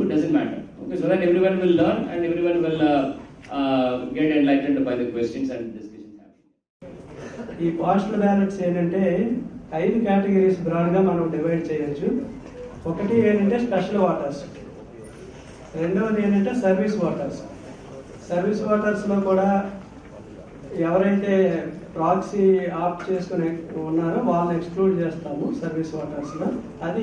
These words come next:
Speaker 2: ఈటీపీబీఎస్ కింద మనం డీల్ చేస్తాము. థర్డ్ ఏంటంటే voters on election duty. ఫోర్త్ voters under preventive detention. ఫిఫ్త్ ఏమో absentee voters.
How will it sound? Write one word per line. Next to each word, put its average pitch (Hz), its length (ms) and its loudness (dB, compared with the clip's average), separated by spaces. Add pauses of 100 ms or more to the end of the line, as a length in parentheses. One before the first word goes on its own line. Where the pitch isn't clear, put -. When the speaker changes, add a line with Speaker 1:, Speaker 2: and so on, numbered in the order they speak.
Speaker 2:
ఈటీపీబీఎస్ 175 680 2
కింద 170 180 -2 (120)
మనం 175 220 0
డీల్ 151 280 -4
చేస్తాము. 131 380 -8 (920)
థర్డ్ 202 420 2
ఏంటంటే 190 380 2 (1800)
voters 202 460 2
on 208 160 4
election 185 400 2
duty. 143 200 0 (1500)
ఫోర్త్ 196 440 2 (1000)
voters 196 460 2 (540)
under 190 200 2 (120)
preventive 190 460 4
detention. 147 480 -4 (360)
ఫిఫ్త్ 202 340 -4
ఏమో 202 200 4 (160)
absentee 170 400 -2
voters. - 340 -6